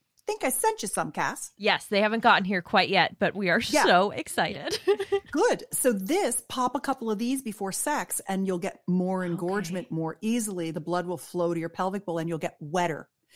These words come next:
Speaker 1: Because this is another interesting thing about the vagina. It doesn't have glands that wet it. Our vaginas are lubricated by our blood plasma seeping down through the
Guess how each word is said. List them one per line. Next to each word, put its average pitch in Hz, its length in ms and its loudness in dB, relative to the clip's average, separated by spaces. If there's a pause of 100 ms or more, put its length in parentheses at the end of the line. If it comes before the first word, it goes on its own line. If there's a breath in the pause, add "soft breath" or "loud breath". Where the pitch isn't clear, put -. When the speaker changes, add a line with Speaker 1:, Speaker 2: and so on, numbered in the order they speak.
(300 loud breath)
Speaker 1:
Because 202 220 -2
this 285 300 -6
is 262 80 -6
another 208 320 0
interesting 202 340 -4
thing 180 160 -4
about 160 240 -4
the 165 60 -12
vagina. 170 640 -4 (300)
It - 140 -6
doesn't 220 240 2
have 226 240 -2
glands 196 640 0 (120)
that 185 220 -4
wet 156 260 -2
it. 294 200 -4 (180)
Our 208 180 0
vaginas 208 800 -2 (120)
are 170 160 -2
lubricated 165 800 -6 (340 soft breath)
by 175 560 0 (300 soft breath)
our 185 160 -2
blood 185 480 -2
plasma 160 680 -4
seeping 247 680 0
down 220 320 0
through 233 560 -4 (120)
the 196 320 -2